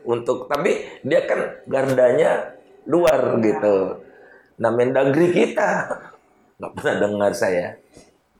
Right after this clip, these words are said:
Speaker 2: Hmm.
Speaker 1: Karena itu dia pendekatannya kepolisian, pendekatannya ketentaraan. Padahal menghadapi hantu ini <laughs> yang tidak kelihatan. Jadi saya juga nggak begitu ngerti ya.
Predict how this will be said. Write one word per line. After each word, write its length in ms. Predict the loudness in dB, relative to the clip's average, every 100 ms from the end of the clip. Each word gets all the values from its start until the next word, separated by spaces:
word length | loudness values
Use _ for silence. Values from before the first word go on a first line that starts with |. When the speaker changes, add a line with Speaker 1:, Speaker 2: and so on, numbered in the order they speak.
| _ -20 _ _ _ _ _
Speaker 2:
Hmm. 240 | -20 -10
Speaker 1:
Karena 220 | -4 -2 -2 0
itu 240 | -2 0
dia 200 | 0 0 0
pendekatannya 680 | 0 0 0 -2 -2 -2
kepolisian, 1040 | -2 -4 -2 -2 -2 -6 -6 -2 0 0 -2
pendekatannya 800 | -4 -4 -2 -4 -4 -6 -6 -6
ketentaraan. 1300 | -4 -4 -4 -6 -4 -4 0 2 2 0 0 0 0 -4 -10 _ _ -20 -20 -20 _ _
Padahal 520 | -6 -4 0 0 0
menghadapi 920 | 0 -2 -4 -6 -8 -10 -8 -6 -8 -14 _ _ _
hantu 680 | -14 -10 -10 -10 -10 0 4 4 2
ini 200 | 0 0 2
<laughs> 60 |
yang 120 | 2 0
tidak 260 | 0 0
kelihatan. 840 | 0 0 0 0 -2 -4 -4 -8 -14 -20 _ _ _ _ -20 _ _ -14
Jadi 240 | -10 -10
saya 220 | -4 -2
juga 240 | 2 4 4
nggak 180 | 2 0
begitu 300 | -2 -4 -4
ngerti 560 | 0 0 -2 -4 -4 -4 -6
ya. 180 | -10